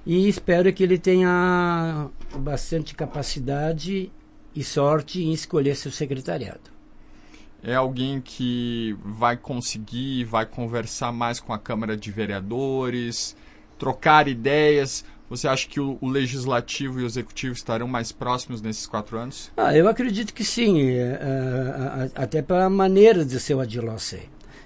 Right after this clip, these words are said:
Speaker 1: Eu acho que conversa, de-, deve ter um bom entendimento, né? Porque já fui perguntado outras vezes, "Tu vai ser a favor do governo ou contra o governo?" Eu sou a favor de Caxias. O que for bom pra Caxias,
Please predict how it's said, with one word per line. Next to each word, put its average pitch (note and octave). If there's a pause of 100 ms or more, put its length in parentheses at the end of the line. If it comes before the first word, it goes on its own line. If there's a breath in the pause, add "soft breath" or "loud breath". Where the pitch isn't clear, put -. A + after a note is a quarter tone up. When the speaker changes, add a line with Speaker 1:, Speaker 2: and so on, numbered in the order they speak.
Speaker 1:
Eu C#3
acho C#3
que D3
conversa, D3+
de-, A#2+
deve B2
ter C#3
um C3
bom B2+
entendimento, C3+ (260 loud breath)
né? B2 (260 loud breath)
Porque F3
já E3
fui D3
perguntado C#3
outras C3
vezes, A#2 (260)
"Tu D#3+
vai C3+
ser -
a C3
favor D3+
do E3
governo D3
ou D3+
contra D#3
o B2+
governo?" A2 (640 loud breath)
Eu A2
sou D#3
a A2+
favor B2+
de C3+
Caxias. - (540)
O -
que -
for A3
bom E3
pra D3+
Caxias, E3+